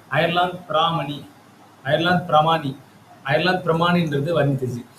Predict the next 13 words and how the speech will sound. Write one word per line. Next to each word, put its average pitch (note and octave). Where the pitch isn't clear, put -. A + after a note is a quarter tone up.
சுயா-, G3+
சுயாட்சி G#3+
என்பது F3+
பிராமணர் F#3+
ஆட்சி E3
என்று D3+
விமர்சித்து D3+
திராவிடன் C#3
பத்திரிகை. B2
சுயாட்சி, F3+
சுயாட்சி F#3
என்பது D3
திராவிடன், E3+